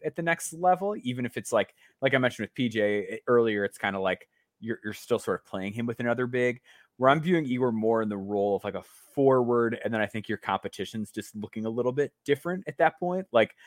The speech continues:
I, I trust P J a lot more to bang bodies, set meaningful screens, and protect the rim. Um, where with Igor, it's more like you're,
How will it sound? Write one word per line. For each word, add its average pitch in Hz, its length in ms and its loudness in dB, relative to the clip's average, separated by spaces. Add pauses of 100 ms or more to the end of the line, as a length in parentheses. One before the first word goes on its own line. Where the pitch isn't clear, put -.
(340)
I, 143 180 6
I 151 120 12
trust 190 400 6
P 151 180 -4
J 123 340 10
a 113 80 6
lot 110 360 6
more 104 280 0 (140)
to 95 500 -4 (680)
bang 135 300 10
bodies, 104 840 6
set - 380 4
meaningful 107 420 -4
screens, 92 800 -8
and 110 100 -10
protect - 400 -8
the - 100 -18
rim. - 920 -6
Um, 92 600 2 (160)
where 131 160 0
with 117 160 -2 (100)
Igor, 113 460 2
it's - 160 -6
more 110 280 0
like 98 280 0
you're, 101 340 0